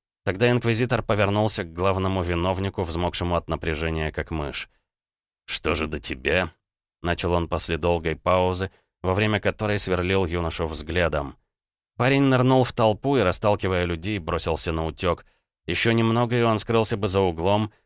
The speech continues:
но путь ему преградили несколько вооружённых солдат. Как раз в это время они вышли из дворца на краю площади.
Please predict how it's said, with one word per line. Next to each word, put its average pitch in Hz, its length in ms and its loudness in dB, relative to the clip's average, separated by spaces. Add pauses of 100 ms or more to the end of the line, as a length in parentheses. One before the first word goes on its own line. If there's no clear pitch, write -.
(160)
но 95 160 0
путь 107 240 -4
ему 98 220 0
преградили 87 520 0
несколько 85 460 -2
вооружённых 85 580 2
солдат. 80 580 0 (340)
Как 87 160 -2
раз 98 200 4
в 101 60 4
это 98 180 2
время 101 340 2
они 98 180 0
вышли 92 320 0
из 80 220 -6
дворца 82 440 0
на 82 100 0
краю 82 260 0
площади. 73 640 -2